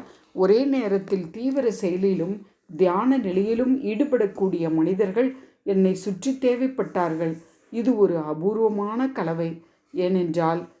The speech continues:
சக்திகள் உடலில் வேரூன்றி இருக்கும்போது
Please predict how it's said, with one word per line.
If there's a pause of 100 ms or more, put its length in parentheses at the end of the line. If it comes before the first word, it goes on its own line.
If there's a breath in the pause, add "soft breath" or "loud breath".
(140)
சக்திகள்
உடலில்
வேரூன்றி
இருக்கும்போது